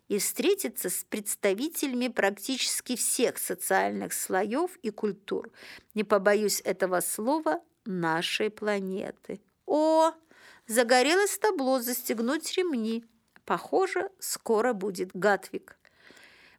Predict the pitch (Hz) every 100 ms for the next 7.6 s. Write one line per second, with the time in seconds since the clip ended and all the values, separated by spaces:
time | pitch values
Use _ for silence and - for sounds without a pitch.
0 | - 240 233 - 233 233 370 359 - 247
1 | 196 196 - 302 - 359 349 349 359 -
2 | 254 233 220 202 - - 180 202 214 302
3 | 392 427 - 214 220 233 240 302 339 339
4 | - 370 - 247 226 220 208 214 233 240
5 | 208 202 190 185 170 - 185 190 185 175
6 | 175 - 196 151 - 156 - 175 190 180
7 | 196 180 175 - - -